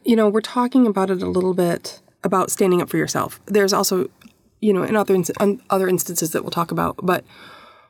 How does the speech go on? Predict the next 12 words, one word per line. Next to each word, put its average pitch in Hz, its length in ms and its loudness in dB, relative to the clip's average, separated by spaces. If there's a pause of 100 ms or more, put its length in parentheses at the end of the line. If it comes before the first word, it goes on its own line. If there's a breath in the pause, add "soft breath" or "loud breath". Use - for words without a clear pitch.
(220 loud breath)
where 240 340 4
do 285 80 4
you 220 280 4
feel, 180 760 -2 (800)
well, 202 420 0 (200)
especially 240 420 2
asking 202 300 2
if 190 120 0
you 185 180 4
sometimes 185 460 -2
let 185 120 -2
your, 190 160 -4